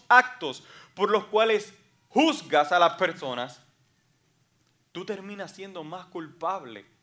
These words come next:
y merecedor de la ira de Dios que los demás. Terminas siendo más culpable. Por esta razón es que el verso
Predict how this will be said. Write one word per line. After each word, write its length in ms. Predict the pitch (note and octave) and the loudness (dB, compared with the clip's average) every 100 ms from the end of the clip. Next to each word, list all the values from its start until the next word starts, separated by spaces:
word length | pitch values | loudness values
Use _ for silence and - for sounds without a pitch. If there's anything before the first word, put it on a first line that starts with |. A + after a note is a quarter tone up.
| _ _ _ _ _ _ _ _ _ _ _ | _ _ _ _ _ _ _ _ _ _ _
y 100 | - D#3+ | -16 -10
merecedor 560 | D3 C#3+ C#3 C3 D3+ | -8 -8 -12 -12 -12
de 120 | C3 | -10
la 120 | A#2 A2+ | -10 -10
ira 160 | B2+ | -12
de 100 | A#2+ | -12
Dios 380 | G#2 G2 - _ _ | -16 -20 -20 _ _
que 120 | - | -14
los 120 | A2+ G#2 | -14 -12
demás. 400 | G2+ F#2 - _ _ _ _ _ _ _ _ _ _ _ _ | -16 -16 -20 _ _ _ _ _ _ _ _ _ _ _ _
Terminas 440 | D#3+ D3 F3+ F#3 | -16 -16 -20 -20
siendo 320 | F#3+ F#3+ F3 | -20 -20 -20
más 180 | D3+ E3 | -20 -20
culpable. 640 | - F#3+ F#3 F#3+ G#3+ B2+ - _ _ _ _ _ _ _ _ _ _ _ _ _ _ | -18 -20 -12 -10 -10 -16 -20 _ _ _ _ _ _ _ _ _ _ _ _ _ _
Por 140 | C#3 | -14
esta 180 | C3+ F#3+ | -10 -8
razón 280 | E3+ C#3+ F#3 | -8 -10 -14
es 80 | F3 | -12
que 100 | D#3+ | -12
el 60 | |
verso 540 | D3+ F3 E3+ F#3 C#3+ | -10 -12 -12 -10 -10